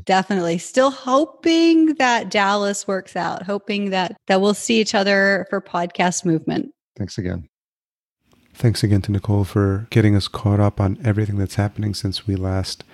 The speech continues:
Speaker 2: met pre-covid and how things have changed wildly. It's an inspiring story, especially when you think about the job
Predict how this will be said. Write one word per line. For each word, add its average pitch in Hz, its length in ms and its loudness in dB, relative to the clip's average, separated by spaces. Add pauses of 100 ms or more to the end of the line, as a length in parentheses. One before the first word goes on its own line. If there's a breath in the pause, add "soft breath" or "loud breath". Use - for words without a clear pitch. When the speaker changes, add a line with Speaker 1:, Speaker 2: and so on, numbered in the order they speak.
(380 loud breath)
Speaker 2:
met 101 280 4 (220)
pre-covid 104 880 0 (500 loud breath)
and 95 160 2
how 98 140 4
things 92 260 0
have 90 160 -4 (140)
changed 95 540 0
wildly. 98 800 2 (340)
It's - 140 -6
an 104 80 4
inspiring 104 560 4
story, 101 360 2
especially 107 360 0
when 113 40 4
you 110 60 4
think 107 240 -2
about 98 200 -2
the 110 100 -6
job 95 340 -2